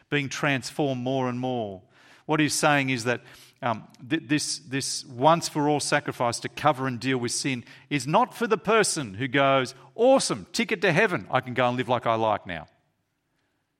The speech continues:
He says, "No, it's not for you." It's for the person who realises that sin is so terrible, I need to get rid of it. I'm coming to God to have it dealt with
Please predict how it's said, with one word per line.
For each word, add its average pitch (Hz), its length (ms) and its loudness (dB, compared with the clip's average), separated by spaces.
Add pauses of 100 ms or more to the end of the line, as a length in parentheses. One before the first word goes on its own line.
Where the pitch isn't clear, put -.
He 123 60 -8
says, 135 140 2
"No, 165 120 8
it's 147 100 0
not 175 140 0
for 147 80 -4
you." 90 200 -8 (920)
It's 147 160 -4
for 160 100 -4
the 139 80 -2
person 185 320 2
who 147 80 -2
realises 147 480 4
that 123 160 -4
sin 165 340 0
is 131 120 -4
so 117 180 -2
terrible, 175 560 -2
I 123 80 0
need 110 200 -4
to 95 60 -10
get 98 280 -2
rid 170 160 4
of 214 100 0
it. 226 140 -2 (240)
I'm 117 160 -2
coming 151 340 -2
to 123 60 -2
God 151 380 4
to 127 40 2
have 117 220 0
it 101 180 -10
dealt 190 240 4
with 220 320 -4